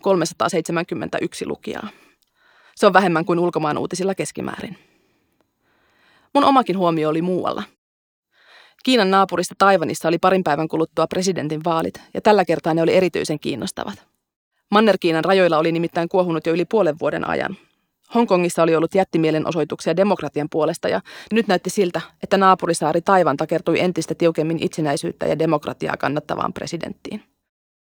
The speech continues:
Me toimittajat ajateltiin tuolloin, että nämä Taiwanin ja Hongkongin demokratiavaatimukset oli Kiinan johdon suurin huoli.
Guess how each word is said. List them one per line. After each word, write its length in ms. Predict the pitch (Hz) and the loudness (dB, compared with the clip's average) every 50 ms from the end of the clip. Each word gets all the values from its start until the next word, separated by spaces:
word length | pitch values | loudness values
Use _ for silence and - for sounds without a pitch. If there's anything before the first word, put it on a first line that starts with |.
| _ _ _ _ _ _ _ _ _ _ - | _ _ _ _ _ _ _ _ _ _ -6
Me 80 | 165 | 0
toimittajat 440 | - 208 202 220 214 - - 156 - | 2 4 4 4 4 2 0 2 4
ajateltiin 460 | 147 165 170 - 165 160 175 165 170 | 4 2 2 2 0 0 0 -2 0
tuolloin, 440 | - 190 175 170 160 143 139 175 170 _ _ _ _ | 2 2 2 4 2 0 -2 -4 -6 _ _ _ _
että 200 | - 165 - 170 | -12 -4 -2 0
nämä 180 | 170 170 170 165 | 0 2 0 2
Taiwanin 540 | - 190 190 185 170 175 170 156 165 175 - - | 4 4 4 4 4 2 0 0 -4 -6 -6 -8
ja 60 | 180 175 | -6 -4
Hongkongin 440 | 180 180 185 180 165 170 160 160 | -2 -2 0 0 0 0 0 0
demokratiavaatimukset 1000 | 170 180 185 180 - 165 156 - 160 151 143 147 147 - 156 147 165 - - - | 0 0 0 0 -2 -4 -6 -4 -4 -2 0 -2 -2 -2 -4 -6 -6 -8 -6 -6
oli 140 | 156 156 156 | -6 -6 -4
Kiinan 320 | - 165 165 160 147 143 139 | -4 -4 -2 -2 -2 -4 -4
johdon 280 | 156 170 156 160 170 | -6 -6 -6 -8 -6
suurin 400 | - 196 190 170 156 - 151 147 | -2 -2 -2 -2 -2 -6 -8 -8
huoli. 260 | 160 - - - - | -6 -4 -4 -4 -6